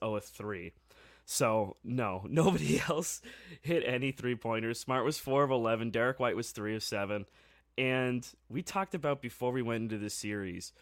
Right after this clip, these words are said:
we kinda felt like it was Derek White's series. In the past few games in particular, he's turned it on. This was another example of it. Hit a massive three down the stretch, um, to give them back into the lead.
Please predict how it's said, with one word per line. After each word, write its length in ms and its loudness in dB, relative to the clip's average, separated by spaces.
we 140 -6
kinda 260 -2
felt 260 -2
like 140 -2
it 60 -2
was 160 -2
Derek 320 -4
White's 260 -4
series. 420 -8
In 60 -4
the 80 -4
past 380 -6
few 140 -6
games 320 -6
in 140 -6
particular, 560 -6
he's 200 -10
turned 320 -8
it 80 -8
on. 260 -4
This 220 2
was 160 -2
another 340 2
example 560 -4
of 80 -2
it. 160 -2
Hit 160 2
a 60 4
massive 520 2
three 320 -4
down 300 0
the 80 -4
stretch, 600 -4
um, 320 -2
to 140 -8
give 240 -4
them 140 -2
back 260 -4
into 200 -4
the 80 -8
lead. 440 -6